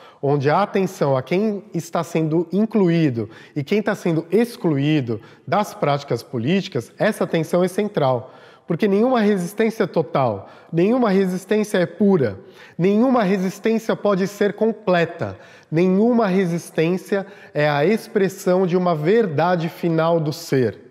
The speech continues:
Hoje, o neoliberalismo econômico precisa ser combatido tanto quanto o neoliberalismo enquanto cultura política.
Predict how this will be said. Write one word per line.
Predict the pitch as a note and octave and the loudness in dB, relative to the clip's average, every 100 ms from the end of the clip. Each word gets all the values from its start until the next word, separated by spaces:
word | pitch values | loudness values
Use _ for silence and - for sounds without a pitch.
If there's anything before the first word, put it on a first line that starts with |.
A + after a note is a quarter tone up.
| - _ _ - - _ _ | -20 _ _ -20 -20 _ _
Hoje, | F#3+ A3 D3+ D3 C3+ | 4 4 2 -2 -2
o | D#3 | 0
neoliberalismo | D#3 G3 G3 E3 D#3+ D3 D#3 F3+ D#3+ | 2 2 2 2 2 2 2 0 0
econômico | D3+ D#3 C#3 D#3 F3+ D3+ - B2 - - _ | -2 -2 0 2 2 0 -4 -10 -10 -20 _
precisa | E3 E3 - F#3 E3 E3 | -2 -2 -2 -2 -2 -2
ser | - F3 | 0 -2
combatido | F3 F3 C3 A#2+ - D3+ C#3+ | 0 0 0 -4 -4 -2 -2
tanto | D3 - G#3 A3+ A3 | -6 -2 -2 0 -4
quanto | - F3 F3 G3 E3 | -2 0 0 -4 -6
o | D3 | -4
neoliberalismo | D3+ D#3 F3+ F#3 D#3+ D#3 D3+ C#3+ D#3 D3+ D3 | 0 2 2 2 0 0 0 0 -4 -4 -6
enquanto | - D#3 D3+ | -2 -4 -4
cultura | - C#3 D3+ D3 | -8 -10 -4 -4
política. | D3 C#3 B2+ C#3 - - G#2+ | -4 -4 -4 -4 -8 -16 -18